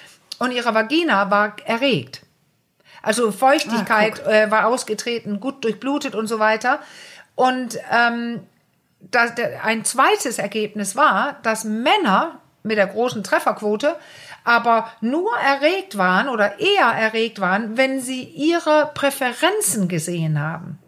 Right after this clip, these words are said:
Speaker 2: Okay.
Speaker 1: Also wenn's zwei
Speaker 2: Mhm.
Speaker 1: Männer waren, waren die nicht erregt, wenn die nicht selber gay
Speaker 2: Mhm.
Speaker 1: waren. Oder,
Speaker 2: Okay.
Speaker 1: ähm, bestimmte härtere Praktiken oder Fetische oder, oder, oder. Dann reagieren Männer, wenn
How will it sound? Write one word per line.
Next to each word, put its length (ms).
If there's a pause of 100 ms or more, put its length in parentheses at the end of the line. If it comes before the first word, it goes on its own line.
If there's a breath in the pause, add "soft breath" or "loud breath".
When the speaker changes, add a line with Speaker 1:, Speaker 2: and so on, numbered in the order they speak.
(300)
Speaker 2:
Okay. 520
Speaker 1:
Also 260
wenn's 240
zwei 220
Speaker 2:
Mhm. 60
Speaker 1:
Männer 340
waren, 500
waren 300
die 120
nicht 200
erregt, 400
wenn 140
die 100
nicht 320
selber 420 (140)
gay 340
Speaker 2:
Mhm. 40
Speaker 1:
waren. 360 (420 loud breath)
Oder, 520
Speaker 2:
Okay. 180
Speaker 1:
ähm, 640
bestimmte 440
härtere 580
Praktiken 640
oder 360
Fetische 600
oder, 260
oder, 200
oder. 160
Dann 200
reagieren 600
Männer, 380
wenn 160